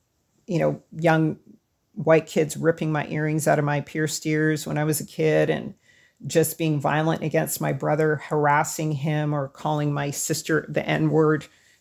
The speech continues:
right in front of teachers for hours on end, and teachers doing nothing and not defending us, or being knocked in the head onto the ground right in front of a whole class by a, a little white kid and nobody doing anything.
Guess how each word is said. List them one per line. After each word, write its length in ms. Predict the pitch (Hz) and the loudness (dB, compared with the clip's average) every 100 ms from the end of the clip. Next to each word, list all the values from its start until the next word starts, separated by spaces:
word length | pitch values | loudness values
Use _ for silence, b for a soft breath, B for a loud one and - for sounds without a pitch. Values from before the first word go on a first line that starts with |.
| - | -6
right 200 | 160 160 | -2 -2
in 60 | 160 | -2
front 200 | 170 156 | 0 0
of 100 | 151 | -2
teachers 560 | 170 165 - 156 143 | -6 -6 -4 -4 -4
for 320 | - 151 - | -4 -4 -2
hours 460 | 160 147 156 165 165 | 2 4 4 2 2
on 180 | 151 151 | -2 -2
end, 300 | 156 151 175 | -4 -2 -2
and 160 | 170 143 | -4 -6
teachers 420 | 160 147 151 - | -6 -6 -8 -6
doing 300 | 156 151 139 | -6 -4 -2
nothing 500 | 143 143 165 165 180 _ _ _ _ _ - | -4 -2 -2 -2 -4 _ _ _ _ _ -6
and 200 | 151 151 | 0 2
not 240 | 156 - | 2 0
defending 480 | 165 - 156 156 160 | -4 -4 -2 -2 0
us, 260 | 170 175 165 | 2 2 -2
or 60 | |
being 320 | 143 156 151 147 | -4 -2 -2 0
knocked 340 | 151 165 - | 0 -2 -6
in 100 | 160 | -4
the 80 | 151 | -2
head 440 | 151 151 143 - - | 0 0 -4 -10 -6
onto 360 | 156 156 - 147 | -4 -4 -4 -6
the 60 | |
ground 580 | 139 143 139 151 160 - _ - | -4 -4 -2 0 -2 -6 _ -6
right 280 | 160 156 | -2 -2
in 60 | 165 | -4
front 180 | - 156 | -6 -4
of 80 | 147 | -4
a 60 | |
whole 280 | - 151 151 | -2 -2 -2
class 480 | - - 147 156 - | -2 0 2 2 -2
by 180 | - 151 | -2 -2
a, 120 | 143 | -2
a 100 | - | -4
little 260 | 151 151 147 | -4 -2 0
white 260 | 151 160 - | 0 -2 -4
kid 320 | 175 156 156 | -2 0 0
and 160 | 151 143 | -2 -2
nobody 340 | 151 151 147 | 0 0 -2
doing 360 | 147 156 160 160 | -2 -2 0 0
anything. 640 | 160 160 165 160 165 | 0 -2 -2 -2 -2